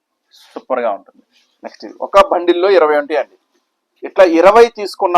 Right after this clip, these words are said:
వాళ్ళకి ఈ ఐటమ్ వచ్చేసరికి వన్ నైంటీ నైన్ రూపీస్ పడుతుంది. ఇరవై ఇంటూ రెండు వందల రూపాయలు, బిల్ రాసేటప్పుడు రెండు వందలే రాస్తాం. ఇరవై ఇంటూ రెండు వందలు, నాలుగు వేలు అయితే అనుకుంటాను. నాలుగు, ఆ బ్యాగ్ నాలుగు వేల రూపాయలు అవుతుంది. ఇట్లా బ్యాగ్ లో వస్తుంది ఐటమ్ వచ్చేసరికి,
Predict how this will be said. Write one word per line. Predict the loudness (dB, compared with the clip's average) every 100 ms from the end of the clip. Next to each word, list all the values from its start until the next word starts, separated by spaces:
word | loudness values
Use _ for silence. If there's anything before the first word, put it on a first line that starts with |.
| 4
వాళ్ళకి | 4 4 -2 -4 -4 -4 _ _ _ -2
ఈ | 2 2
ఐటమ్ | 0 -6
వచ్చేసరికి | -10 -8 -8 -8 -12 -4 0
వన్ | 0 -2
నైంటీ | -6 -6 -10
నైన్ | -10 -12
రూపీస్ | -18 -12 -8
పడుతుంది. | -10 -10 -20 _ _ _ _ -2
ఇరవై | 2 2 2 0 -2 -10
ఇంటూ | -10 -6 -6 -8 _ _ -8
రెండు | -8 -2 0
వందల | 0 0 -2
రూపాయలు, | -4 -8 -8
బిల్ | -8 -2
రాసేటప్పుడు | -2 -4 -14 -10
రెండు | -10
వందలే | -6 -6
రాస్తాం. | -8 -12 -20 _ -8
ఇరవై | -4 -2 -4 -6
ఇంటూ | -14 -14 -12 -10
రెండు | -8 -8
వందలు, | -8 -12 _ _ _ _ -2
నాలుగు | -2 -4
వేలు | -10
అయితే | -12 -18
అనుకుంటాను. | -20 -20 -20 _ _ _ -8
నాలుగు, | -6 -6
ఆ | -6
బ్యాగ్ | -6 -8 _ _ _ _ 2
నాలుగు | 2 2
వేల | -6 -6
రూపాయలు | -2 -2
అవుతుంది. | -2 -10 _ -20
ఇట్లా | -18 -18 _ _ _ _ 0
బ్యాగ్ | 2 4 2
లో | 0
వస్తుంది | -2 -8 -8 -4 -4
ఐటమ్ | -6 -14
వచ్చేసరికి, | -16 -14 -12 -10